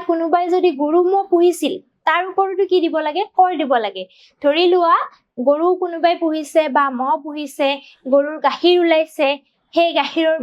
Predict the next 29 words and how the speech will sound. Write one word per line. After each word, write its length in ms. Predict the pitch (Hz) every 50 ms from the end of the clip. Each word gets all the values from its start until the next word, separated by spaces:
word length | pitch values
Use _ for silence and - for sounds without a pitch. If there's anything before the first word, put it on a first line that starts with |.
| 247 240
বিক্ৰী 260 | 277 269 - 294 320 311 302
কৰি 140 | 320 311 311 311 -
তেওঁ 120 | 330 311 302 294
হয়তো 220 | 262 254 254 294 311 320
উৎপন্ন, 360 | 269 - - 330 320 320 320 320 320 302 233 185
মানে 160 | 262 269 294 311 294 - - _ _ _ _ - 302
উৎপাদন 380 | 285 - - 320 320 339 339 349 339
কৰিছে 300 | 339 330 330 330 330 330 -
কিবা 180 | 311 254 294 302 254
কিবি, 200 | 285 240 226 254 285 269 - _ _ _ _ _
তাৰ 140 | 311 320 339 359
ওপৰতো 340 | 370 359 370 370 370 359 370 370 -
কি 80 | 339 330 330
কৰিব 220 | 320 311 302 254 311 294
লাগে? 220 | 294 269 240 339 453 587 539 349
ৰজা 280 | 277 - - - 302 349 539 - _ _ -
কৰ 120 | 330 320 320 262
দিব 160 | 277 214 220 214
লাগে। 200 | 202 185 - - - - _ _ _ _ _ _ _ _ _ _ _ _
তাৰ 160 | 381 381 480 508 523
পিছত 240 | 480 - 427 381 359 -
চোৱা, 200 | - 254 220 240 359 330 - -
ঘৰ 220 | - 302 311 339 403 427 415
বাৰীৰ 260 | 440 440 453 453 415 392
ওপৰত 380 | - - 302 277 277 311 415 508 440 285
দিবলগীয়া 560 | 294 226 226 254 254 254 240 214 262 311 381 - - -
কৰ। 140 | 339 262 - - 190 - _ _ _ _ _ _ _ _ _ _ _ _ _ _ _ _ _ _ - 254
আৰু 160 | 311 370 370 - -
ঘৰ 220 | 254 269 294 320